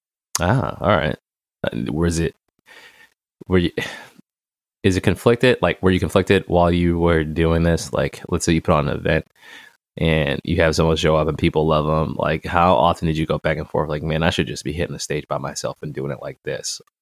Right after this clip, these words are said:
Or, "Nah, I should just keep planning these things." Like, was it that, or did you find enough time to split where you felt fulfilled, um, doing both?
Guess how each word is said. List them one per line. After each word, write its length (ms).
Or, 240
"Nah, 460
I 160
should 160
just 160
keep 160
planning 280
these 160
things." 360
Like, 160
was 140
it 160
that, 240
or 100
did 180
you 140
find 200
enough 200
time 260
to 60
split 420
where 140
you 180
felt 280
fulfilled, 540
um, 260
doing 280
both? 260